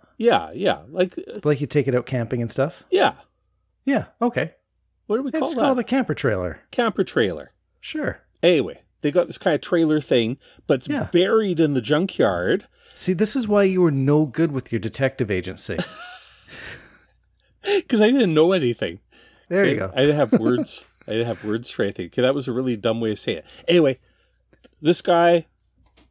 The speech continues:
Speaker 1: junkyard, hidden trailer with
Speaker 2: Yeah.
Speaker 1: secret entrances in the
Speaker 2: Ooh.
Speaker 1: junkyard that nobody would ever know about. But inside there, they got, like, the science lab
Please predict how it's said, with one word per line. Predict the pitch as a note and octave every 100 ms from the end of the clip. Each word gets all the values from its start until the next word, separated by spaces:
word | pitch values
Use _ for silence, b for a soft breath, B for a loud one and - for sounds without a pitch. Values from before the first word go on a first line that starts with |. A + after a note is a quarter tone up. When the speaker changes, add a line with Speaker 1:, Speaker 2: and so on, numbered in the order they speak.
| _ _ _ _ _ -
Speaker 1:
junkyard, | F3 F3+ - E3+ D#3+ E3 - _ _ _ _
hidden | _ - F3+ F3+ G3+ F#3 F#3 -
trailer | - - F3 F3 F3 D#3+ D#3+ F3+ G#3+ _ _ _ -
with | B2
Speaker 2:
Yeah. | D#3 -
Speaker 1:
secret | - - G3 - G#3 -
entrances | D3 F3+ - F#3 - - A2+ A#2 D3 - - b b F#2
in | A#2 E3+
the |
Speaker 2:
Ooh. | D#3
Speaker 1:
junkyard | F3 D#3+ - B2+
that | A2+ A#2
nobody | F#3 F3 E3
would | C#3+
ever | D3 C3+
know | C3 D#3+
about. | C3+ G#2 -
But | A2
inside | A#2+ - C#3 C#3
there, | C#3
they | A2+ G2+
got, | A2+
like, | A#2 A2 - b
the | -
science | C3 - G2+ A#2+ A2+ - C3+
lab | A2 G2+ G2+ F#2+ F#2